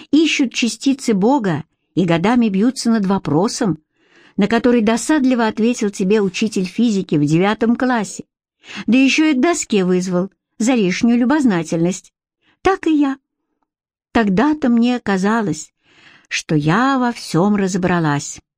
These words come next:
Очень смешно и очень самонадеянно. Короче, это я к чему? К тому, что мы приехали в Кемерово, которое на земле. И если уж есть второе Кемерово, то, что на небе,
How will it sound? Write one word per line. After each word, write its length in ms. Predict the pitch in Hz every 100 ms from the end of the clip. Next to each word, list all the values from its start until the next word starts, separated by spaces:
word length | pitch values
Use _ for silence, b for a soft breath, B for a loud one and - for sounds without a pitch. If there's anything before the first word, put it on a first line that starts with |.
| _ _ _ B B
Очень 320 | - 233 - 214
смешно 480 | - 196 190 240
и 160 | 285 185
очень 300 | 196 - 233
самонадеянно. 920 | 226 220 226 226 180 170 165 165 185 - _ _ B B B
Короче, 600 | - 294 311 277 - 131 - _ _ _ _
это 220 | 277 277
я 160 | 285 294
к 80 | 302
чему? 460 | - 311 320 185 - _ _ _ B B B B
К 100 | -
тому, 260 | 208 208
что 200 | 185 -
мы 140 | 196 202
приехали 500 | 208 185 196 - 190
в 120 | 185
Кемерово, 640 | - 233 214 185 156 143 - _ _ _ _
которое 420 | - 156 190 190 175
на 140 | 180
земле. 560 | 180 180 170 165 170 165 _ _ _ B B B
И 80 | 170
если 360 | 165 247 -
уж 200 | 208 196
есть 240 | 190 202 -
второе 540 | - 135 135 220 320
Кемерово, 640 | 311 311 226 175 156 139 - _ _ B B
то, 180 | 349 330
что 340 | - - 269
на 160 | 240 262
небе, 460 | 247 196 143 85